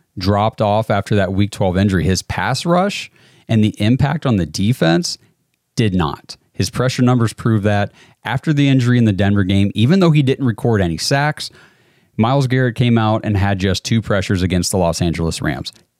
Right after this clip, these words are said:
Pretty big down game, but again, it was questionable all week if he was even gonna play. But then,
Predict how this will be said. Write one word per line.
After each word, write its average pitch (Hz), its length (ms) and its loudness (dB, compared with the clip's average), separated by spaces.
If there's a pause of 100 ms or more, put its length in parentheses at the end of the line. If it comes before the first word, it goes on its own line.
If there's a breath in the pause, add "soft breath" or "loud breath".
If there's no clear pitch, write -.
(220)
Pretty 117 260 0
big 117 260 -2
down 104 300 2
game, 101 220 0
but 92 120 -2
again, 104 500 0
it 110 60 2
was 98 120 0
questionable 120 440 0
all 110 160 2
week 143 180 0
if 95 80 -4
he 98 80 2
was 92 160 0
even 98 140 0
gonna 78 160 -4
play. 92 340 -4 (560 loud breath)
But 90 160 -2
then, 117 340 -2